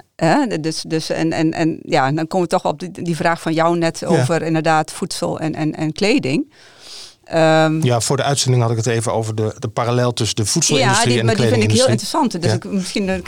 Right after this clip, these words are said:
Speaker 1: hebben we
Speaker 2: Ja.
Speaker 1: daar, kunnen we daar nog even over kletsen.
Speaker 2: Ja.
Speaker 1: Maar, ehm, die natuurlijke materialen, hè, die, die, die pomp je niet uit de grond.
Speaker 2: <laughs> Nee.
Speaker 1: Hè? Nee, daar heb je of een dier voor nodig, of daar heb je land voor nodig.
Speaker 2: Ja.
Speaker 1: En daar zit de discussie. Daar zit de discussie.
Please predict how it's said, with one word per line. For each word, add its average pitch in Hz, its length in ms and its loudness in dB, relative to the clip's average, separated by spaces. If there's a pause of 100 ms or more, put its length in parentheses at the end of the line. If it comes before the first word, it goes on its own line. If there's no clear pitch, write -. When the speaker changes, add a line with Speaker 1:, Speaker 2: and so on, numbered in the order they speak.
Speaker 1:
hebben 175 100 0
we 165 60 2
Speaker 2:
Ja. 139 80 2
Speaker 1:
daar, 202 100 -2
kunnen - 180 -14
we 180 120 -6
daar 190 180 -2
nog 190 120 -6
even 170 200 -6
over 156 180 -10
kletsen. 156 400 -4
Speaker 2:
Ja. 170 80 4
Speaker 1:
Maar, 180 140 2 (580)
ehm, 180 560 2 (140)
die 185 180 -6
natuurlijke 277 440 0
materialen, 202 840 2 (240)
hè, 196 180 2
die, 214 140 0
die, 214 160 -2
die 214 120 -2
pomp 254 240 -2
je 240 60 -2
niet 269 140 6
uit 175 160 0
de 185 80 -4
grond. 208 420 0 (160)
Speaker 2:
<laughs> - 300 -2
Nee. 226 280 2
Speaker 1:
Hè? 392 340 2
Nee, 214 180 4
daar 233 140 4
heb 254 180 2
je 208 220 0 (100)
of 262 140 0
een 202 120 2
dier 247 240 2
voor 247 120 0
nodig, 247 440 2
of - 140 0
daar 208 100 2
heb - 80 -6
je 170 80 2
land 226 260 2
voor 175 140 -2
nodig. 143 500 -2
Speaker 2:
Ja. 95 320 0
Speaker 1:
En 151 240 0
daar 247 320 2
zit 196 160 0
de 160 60 -6
discussie. 143 680 -6 (320)
Daar 208 260 -2
zit 175 120 -8
de - 60 -10
discussie. 147 580 -4